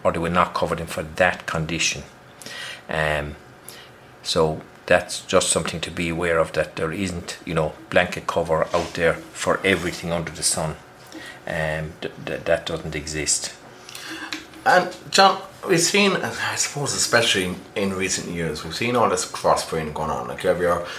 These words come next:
Speaker 2: Cavachons, you have your Cockapoos, all these, what people refer to as designer breeds nowadays. Is that something that would,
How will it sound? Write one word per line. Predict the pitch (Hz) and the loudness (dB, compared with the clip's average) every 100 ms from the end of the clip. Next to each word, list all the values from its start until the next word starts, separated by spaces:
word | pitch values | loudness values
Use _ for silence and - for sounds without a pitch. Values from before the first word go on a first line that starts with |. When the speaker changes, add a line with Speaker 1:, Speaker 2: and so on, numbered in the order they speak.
| - | -8
Speaker 2:
Cavachons, | - 101 95 87 92 78 78 76 80 | 0 4 4 4 2 0 -2 -4 -2
you | |
have | 80 82 80 | 2 2 2
your | 85 82 80 78 | 2 2 2 2
Cockapoos, | - 90 87 78 82 80 - | 4 6 6 2 -2 0 6
all | 120 131 | 8 8
these, | 117 101 - - - - - - - - - - | 6 0 -4 -6 -14 -16 -20 -20 -20 -20 -2 4
what | 104 | 6
people | 117 110 101 | 4 0 0
refer | 95 95 87 | 0 2 0
to | 90 | 2
as | 85 - | -2 -2
designer | 98 87 95 87 80 | -2 4 6 6 2
breeds | 78 67 - - 82 | -2 -4 -2 -2 -2
nowadays. | 73 69 64 - - - - - - - - - - - - - - - - - | -4 -6 -6 -6 -8 -12 -12 -10 -10 -10 -10 -10 -12 -14 -16 -8 -2 -2 -2 2
Is | 160 | 8
that | 175 185 | 10 10
something | 202 - 147 | 8 8 8
that | 127 123 | 8 10
would, | 117 113 | 8 8